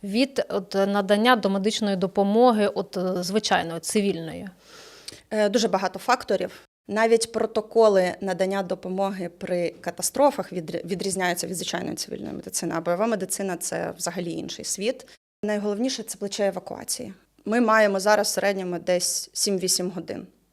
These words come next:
Speaker 2: Тобто людина, вже маючи поранення, і зазвичай важкі, зазвичай на даний момент, враховуючи динаміку нашої війни,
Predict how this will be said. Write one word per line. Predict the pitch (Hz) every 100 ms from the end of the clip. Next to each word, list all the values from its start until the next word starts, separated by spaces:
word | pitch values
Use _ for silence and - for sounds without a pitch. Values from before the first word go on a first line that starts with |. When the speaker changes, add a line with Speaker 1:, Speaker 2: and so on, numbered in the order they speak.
| _
Speaker 2:
Тобто | - 180 - 175
людина, | 185 160 185 202 233
вже | 214 208 208 196
маючи | 185 190 180 175 -
поранення, | - 180 190 240 247 220 -
і | 196 185 180 180 -
зазвичай | 170 175 175 170 185 175 165
важкі, | 170 170 - 202 226 247 240
зазвичай | 180 175 180 196 185 180 -
на | 180 175
даний | 170 175 175
момент, | 170 170 170 170 -
враховуючи | 185 170 170 160 165
динаміку | 175 180 175 -
нашої | 185 180 - 175
війни, | 180 185